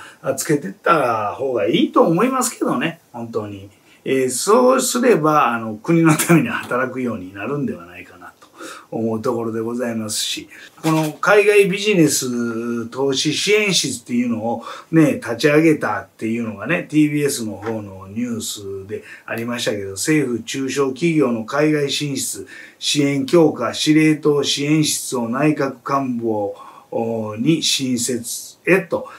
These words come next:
えー、木原官房副長官は、中小、中堅企業の、えー、海外進出に向けた支援を強化するため、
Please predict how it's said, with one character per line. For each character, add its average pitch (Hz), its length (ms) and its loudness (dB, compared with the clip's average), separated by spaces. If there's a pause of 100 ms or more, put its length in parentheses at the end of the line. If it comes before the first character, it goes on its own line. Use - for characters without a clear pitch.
(160)
え 143 380 2
ー、 - 20 -10
木 170 160 2
原 160 640 4
官 151 320 2
房 147 260 4
副 - 280 -6
長 143 260 6
官 101 280 -8
は、 107 180 -6 (260)
中 180 640 6
小、 113 800 -2
中 151 520 6 (400)
堅 160 320 4
企 175 240 -2
業 123 280 4
の、 139 280 -4 (400)
え 127 320 -4
ー、 - 40 -20 (160)
海 165 360 4
外 165 280 6
進 156 300 2
出 - 300 -4
に 110 80 -6
向 131 180 -4
け 135 140 -4
た 113 180 -6
支 151 240 0
援 110 260 -2
を 110 120 -10 (260)
強 160 300 4
化 110 160 -8
す - 160 -4
る 131 160 -4
た 120 140 0
め、 110 180 -6